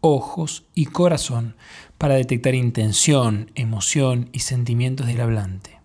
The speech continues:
Una genuina actitud de escucha estimula la comunicación. La comunicación humana podemos decir que tiene dos etapas. Una es hablar y la otra es escuchar.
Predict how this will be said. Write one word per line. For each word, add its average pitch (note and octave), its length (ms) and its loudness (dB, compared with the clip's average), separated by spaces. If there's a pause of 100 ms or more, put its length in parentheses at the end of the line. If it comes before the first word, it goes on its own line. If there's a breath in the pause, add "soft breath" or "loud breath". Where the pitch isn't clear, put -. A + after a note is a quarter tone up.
(840 loud breath)
Una D#3+ 200 6
genuina D#3+ 480 6
actitud D3 340 2
de D3+ 80 6
escucha F3 380 -2
estimula B2 320 -2
la A2 120 0
comunicación. A2+ 760 -2 (1000 loud breath)
La F#3+ 80 -4
comunicación F#3 480 2
humana G3+ 320 2
podemos E3 320 4
decir E3+ 300 0
que D#3 100 0
tiene D#3+ 600 2 (200)
dos E3+ 420 2
etapas. A#2 560 -4
Una D#3+ 360 4
es A2+ 160 0
hablar D#3+ 420 2 (540)
y D3 100 2
la B2+ 140 2
otra A#2+ 180 0
es A#2 100 -2
escuchar. G#2+ 540 -10